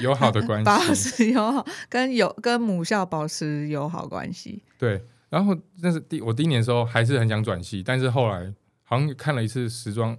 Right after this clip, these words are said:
Speaker 1: 那个服装周学长的东西，好像有点被莫名感动到，就觉得，哎，好像还可以再继续读。
Speaker 2: 啊，真的假的？
Speaker 1: 对，所以就继续
Speaker 2: 我，我
Speaker 1: 聊了起。
Speaker 2: 十月，好，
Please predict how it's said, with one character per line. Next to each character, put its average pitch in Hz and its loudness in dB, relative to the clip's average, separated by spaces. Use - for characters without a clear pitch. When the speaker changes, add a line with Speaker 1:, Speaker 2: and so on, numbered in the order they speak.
Speaker 1:
那 131 -6
个 110 -2
服 110 -6
装 113 0
周 110 -4
学 - -4
长 104 0
的 95 -4
东 98 -2
西， 95 -6
好 - 0
像 139 2
有 151 2
点 127 0
被 113 2
莫 127 0
名 104 0
感 90 -6
动 98 -6
到， 95 -4
就 98 -6
觉 92 -6
得， 104 -2
哎， 120 0
好 113 -2
像 120 -2
还 101 -2
可 110 -6
以 107 -2
再 104 -4
继 101 -8
续 95 -6
读。 - -16
Speaker 2:
啊， 214 -4
真 214 -2
的 233 0
假 175 -10
的？ - -12
Speaker 1:
对， 95 -4
所 107 -8
以 98 -4
就 95 -8
继 - -12
续 87 -12
Speaker 2:
我， 196 -6
我 202 0
Speaker 1:
聊 185 -2
了 90 -2
起。 - -16
Speaker 2:
十 220 -4
月， 247 0
好， 170 -4